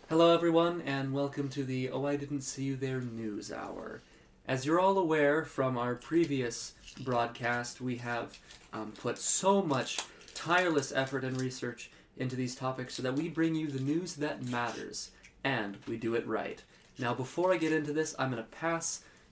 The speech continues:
uh, the mic off to our friend in weather, Aiden. Yes, thanks, Aiden, for doing that. I, we've got some, if you look on the map behind me,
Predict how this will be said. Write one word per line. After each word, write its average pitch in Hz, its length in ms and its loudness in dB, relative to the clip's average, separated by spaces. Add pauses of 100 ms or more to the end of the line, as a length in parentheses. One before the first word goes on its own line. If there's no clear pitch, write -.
(140)
uh, 120 240 -2
the 117 100 -4
mic 147 300 0
off 147 420 0
to 156 440 2 (260)
our 139 140 2
friend 143 340 2
in 143 140 0
weather, 151 460 0 (260)
Aiden. 127 400 2 (200)
Yes, 196 360 4
thanks, 214 320 2
Aiden, 160 320 4
for 131 320 4
doing 151 320 6
that. 127 280 4
I, 147 280 6
we've 165 420 2
got 208 260 8
some, 156 360 6
if 151 160 4
you 185 100 0
look 233 220 4
on 185 100 8
the 151 80 6
map 175 380 4
behind 165 400 2
me, 143 180 2